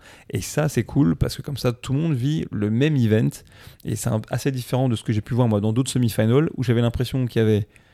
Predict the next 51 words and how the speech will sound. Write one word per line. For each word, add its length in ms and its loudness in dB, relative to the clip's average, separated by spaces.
tout 120 0
ce 60 -6
qui 100 0
était 160 2
joli 340 2
parfois 340 -2
pour 160 -2
les 180 2
élites, 300 0
et 80 -4
puis 120 -4
malgré 280 2
tout, 260 0
si 220 -4
on 100 -2
se 140 -10
le 60 -4
dit 120 -2
un 80 0
peu, 220 -2
les 240 0
autres 200 -2
aires 140 -2
de 100 -4
compétition 580 -4
ont 20 0
un 100 -2
peu 240 2
abandonné, 480 4
non 180 4
pas 180 4
que 80 -10
les 80 2
mecs 180 2
étaient 160 -2
abandonnés, 440 2
mais 100 4
les 100 6
ressources 600 -2
étaient 180 -6
quand 120 -2
même 100 2
orientées 720 0
vers 340 0
les, 360 0
davantage 520 0
vers 120 2
les 160 0
élites. 300 -2
Nous, 140 4
on 320 2